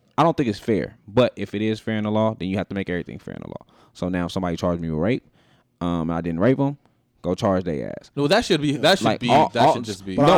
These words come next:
Speaker 3: I, I
Speaker 1: but
Speaker 3: think
Speaker 1: if, if this is one thing, I feel if this is one, if this is one thing, then, then a lot of shit should be justified for.
Speaker 3: Yeah.
Speaker 1: If, if I could talk you into killing yourself,
Speaker 3: Mm-hmm.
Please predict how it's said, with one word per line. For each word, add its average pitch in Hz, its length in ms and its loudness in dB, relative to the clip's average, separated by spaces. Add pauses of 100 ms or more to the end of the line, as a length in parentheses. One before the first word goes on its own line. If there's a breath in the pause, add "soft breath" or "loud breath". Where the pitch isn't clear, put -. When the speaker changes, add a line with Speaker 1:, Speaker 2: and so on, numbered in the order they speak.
(100)
Speaker 3:
I, 147 120 -2
I 160 40 2
Speaker 1:
but 147 60 -6
Speaker 3:
think 143 200 2
Speaker 1:
if, 135 140 2
if 131 120 -2
this 208 220 4
is 165 100 2
one 165 160 4
thing, 156 280 0
I 185 120 4
feel 170 220 4
if - 180 0
this 185 220 2
is 160 100 0
one, 151 320 2
if 120 220 -4
this 185 200 2
is 147 140 0
one 135 200 2
thing, 120 500 -4 (540)
then, 127 280 0 (220)
then 120 260 -2
a 107 100 -4
lot 107 280 2
of 143 80 2
shit 139 180 2
should 123 140 -8
be 127 100 2
justified 117 540 0
for. 90 240 -6 (440 soft breath)
Speaker 3:
Yeah. 160 140 4
Speaker 1:
If, 147 120 0 (140 loud breath)
if - 160 2
I 208 100 2
could - 160 -2
talk 170 280 2
you 151 100 0
into 127 140 0
killing 180 300 0
yourself, 113 500 0
Speaker 3:
Mm-hmm. 123 220 -8